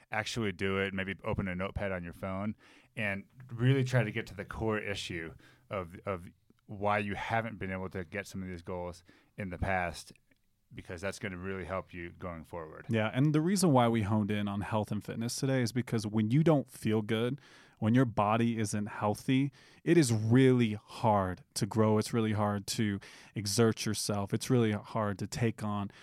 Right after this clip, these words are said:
Speaker 2: new challenges, new responsibilities, new opportunities. So that is why we really focused in on well-being,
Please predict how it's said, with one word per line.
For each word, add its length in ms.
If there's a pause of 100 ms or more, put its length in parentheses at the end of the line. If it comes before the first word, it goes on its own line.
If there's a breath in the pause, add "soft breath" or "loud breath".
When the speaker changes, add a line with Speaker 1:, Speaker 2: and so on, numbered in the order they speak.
(160 loud breath)
Speaker 2:
new 200
challenges, 680
new 140
responsibilities, 920
new 200
opportunities. 680
So 260
that 300 (260 loud breath)
is 180
why 460
we 140
really 320
focused 520
in 220
on 260
well-being, 640